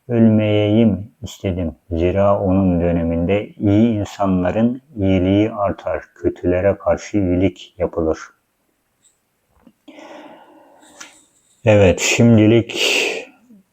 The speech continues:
e, hadis-i şerifler bu kadar. Birinci bölümü bitirmiş bulunmaktayız.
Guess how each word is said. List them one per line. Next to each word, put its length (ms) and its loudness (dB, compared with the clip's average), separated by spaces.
e, 200 6
hadis-i 520 2
şerifler 760 2
bu 100 0
kadar. 440 2
Birinci 400 2
bölümü 500 4
bitirmiş 560 -2
bulunmaktayız. 1120 -2